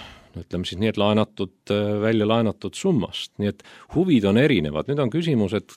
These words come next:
et kuidas leida see ühisosa, eh, nõnda, et võlausaldaja saab, eh, osa oma, oma võlast, et riik, eh, saaks säilitatud, eh, kultuuriväärtusliku objekti või arhitektuurimälestise, lisaks sellele oleks endiselt säilinud siis see eestluse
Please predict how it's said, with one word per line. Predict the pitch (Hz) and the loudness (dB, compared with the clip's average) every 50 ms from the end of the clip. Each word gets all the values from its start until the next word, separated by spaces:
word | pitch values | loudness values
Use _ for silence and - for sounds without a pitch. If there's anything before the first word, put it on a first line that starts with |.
| - - | -12 -10
et | - - - - - | -10 -10 -10 -4 -2
kuidas | 160 175 180 - - | 0 2 2 2 2
leida | 143 165 165 127 107 104 | 2 2 4 4 2 2
see | - 107 | 2 2
ühisosa, | 123 170 170 147 151 123 110 - 120 127 131 - - 76 71 71 - - _ _ _ _ _ _ _ _ _ _ _ _ _ - | 2 2 2 0 0 -2 -2 -2 -4 -4 -4 -2 -2 -4 -4 -4 -6 -10 _ _ _ _ _ _ _ _ _ _ _ _ _ -6
eh, | 95 92 90 90 90 | -2 0 0 2 2
nõnda, | 90 104 139 165 175 156 127 113 104 95 92 | 2 4 4 4 4 6 6 6 8 8 8
et | 87 - - _ - | 6 2 -2 _ -4
võlausaldaja | 85 85 117 165 151 104 92 87 95 85 78 80 78 82 80 78 | -2 0 2 4 4 4 4 2 2 0 -2 0 0 0 0 0
saab, | - 95 90 82 76 - _ _ - | 0 0 0 0 -2 -4 _ _ -6
eh, | 78 78 78 78 78 85 - | -4 -2 -2 -2 -4 -4 -4
osa | 107 131 127 - 85 | -4 -2 -2 0 0
oma, | 76 76 76 76 73 73 73 - 50 50 87 | 0 -2 -2 -4 -2 -2 -2 -4 -4 -6 -6
oma | 85 82 82 78 76 76 76 73 73 73 71 73 76 78 78 76 76 - | -6 -4 -4 -4 -4 -4 -4 -4 -6 -6 -8 -8 -8 -8 -8 -10 -10 -10
võlast, | 80 76 92 113 127 135 131 123 - - - - - _ - | -8 -4 -2 0 0 2 2 2 2 0 0 -2 -4 _ -8
et | 85 87 - - - | -8 -8 -6 -4 0
riik, | 131 151 147 120 - - _ _ - 98 | 2 2 2 2 0 -4 _ _ -2 0
eh, | 90 90 87 87 - - - - - - _ - - | 0 2 0 -2 -4 -6 -12 -20 -20 -20 _ -6 0
saaks | - 110 107 95 - - | 2 4 4 4 2 2
säilitatud, | - 120 123 127 110 92 - - - 87 82 - _ - 90 85 82 - _ _ - - | 4 4 4 4 4 2 0 -2 -4 -4 -4 -4 _ -4 -4 -4 -4 -4 _ _ -4 0
eh, | 87 85 85 85 82 82 78 82 92 - _ _ _ - | 0 2 2 2 0 -2 -4 -6 -10 -18 _ _ _ -8
kultuuriväärtusliku | - 90 - - 113 113 107 90 82 82 87 85 - - - - - 85 76 - - 82 | -8 -6 -4 -2 0 2 2 2 2 2 2 0 -2 -4 -8 -10 -8 -10 -10 -8 -6 -6
objekti | 82 78 - 123 151 170 - - - - 110 | -6 -4 -2 -2 -2 -2 -4 -8 -6 -4 -2
või | 92 90 90 87 | -2 0 -2 -2
arhitektuurimälestise, | 85 85 82 73 80 - - 147 160 175 156 113 101 113 120 120 98 - - - - 90 - 98 92 | -2 -4 -8 -10 -12 -8 -4 -2 0 2 2 2 2 2 2 0 0 -2 -4 -8 -8 -8 -6 -4 -2
lisaks | 113 139 131 92 - - | -2 0 -2 -2 -2 -2
sellele | - 120 127 117 90 82 80 80 85 | -2 -2 0 0 -2 -2 -2 -2 -2
oleks | 85 82 76 - - 107 | -2 -2 -4 -6 -4 -4
endiselt | 104 104 90 78 73 - 73 - | -4 -4 -4 -6 -8 -10 -12 -10
säilinud | - 92 92 90 78 78 - - - - - - | -8 -6 -6 -6 -6 -8 -10 -12 -12 -14 -14 -14
siis | - - - - | -16 -14 -12 -12
see | - 85 82 | -8 -6 -4
eestluse | 92 90 - - - - - - - 78 80 80 | -4 -6 -6 -10 -14 -16 -12 -10 -10 -8 -8 -8